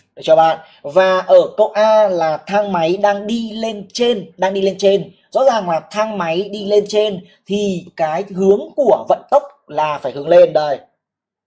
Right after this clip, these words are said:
Bạn nhìn nhá, thang máy đi lên, đúng không? Thì rõ ràng là chuyển động của thang máy là hướng lên. Đây là vector vận tốc. Đây là vector vận tốc. Đúng chưa các bạn?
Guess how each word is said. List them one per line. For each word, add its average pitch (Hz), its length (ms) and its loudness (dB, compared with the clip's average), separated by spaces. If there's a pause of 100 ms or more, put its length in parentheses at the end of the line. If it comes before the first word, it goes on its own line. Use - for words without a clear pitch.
(200)
Bạn - 140 -10
nhìn 160 180 0
nhá, 175 240 2 (260)
thang 214 260 0
máy 175 320 0
đi 214 140 -10
lên, 202 380 4 (120)
đúng 139 160 -6
không? 190 340 4
Thì 180 60 2
rõ 180 60 4
ràng 196 240 2
là 160 220 0
chuyển 196 300 -2
động 175 180 4
của 147 80 -4
thang 180 160 -4
máy 160 200 2
là 180 60 4
hướng 147 160 -6
lên. 170 340 4 (160)
Đây 220 280 -4
là 165 280 0
vector 175 560 0
vận - 140 -2
tốc. - 320 -4 (340)
Đây 151 160 -2
là 139 140 -4
vector 139 240 -2
vận 117 140 -10
tốc. 135 220 -8 (440)
Đúng 123 80 -12
chưa 165 100 -2
các 160 60 4
bạn? 165 200 2